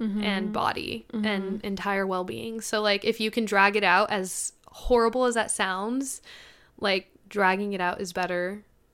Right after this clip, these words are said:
Speaker 2: than letting it sit there and, like, <laughs> not eat you alive 'cause it's so dramatic.
Speaker 1: Yeah.
Speaker 2: But, like, it's better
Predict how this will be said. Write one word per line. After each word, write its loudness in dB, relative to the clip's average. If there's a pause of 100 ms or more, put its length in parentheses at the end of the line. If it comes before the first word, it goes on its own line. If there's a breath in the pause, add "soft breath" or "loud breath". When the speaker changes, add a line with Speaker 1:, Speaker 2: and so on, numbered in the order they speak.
(100)
Speaker 2:
than -10 (360)
letting -6
it -10
sit -6
there -6
and, -12
like, -14 (220)
<laughs> -14
not -2
eat -8
you -2
alive -4
'cause -12
it's -6
so -6
dramatic. 0
Speaker 1:
Yeah. 2
Speaker 2:
But, 2
like, 4
it's 4
better 8